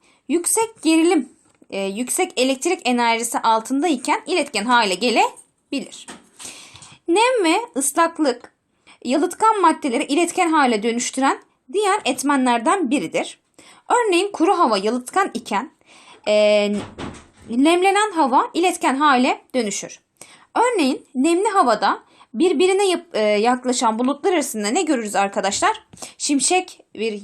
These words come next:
e, olayını görürüz. Yeryüzü ile bulutlar arasında yıldırım adı verilen elektrik aktarımı oluşur.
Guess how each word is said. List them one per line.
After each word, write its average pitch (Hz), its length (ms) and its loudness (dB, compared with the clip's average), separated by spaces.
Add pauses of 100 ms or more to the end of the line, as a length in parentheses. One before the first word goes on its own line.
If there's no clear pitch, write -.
e, 196 300 -2
olayını 247 580 -2
görürüz. 269 460 -2 (920)
Yeryüzü 403 460 2
ile 254 380 0 (220)
bulutlar 262 420 0
arasında 277 640 0 (240)
yıldırım 320 420 2
adı 254 180 0
verilen 233 380 0 (160)
elektrik 262 480 -2
aktarımı 262 480 0
oluşur. - 400 -6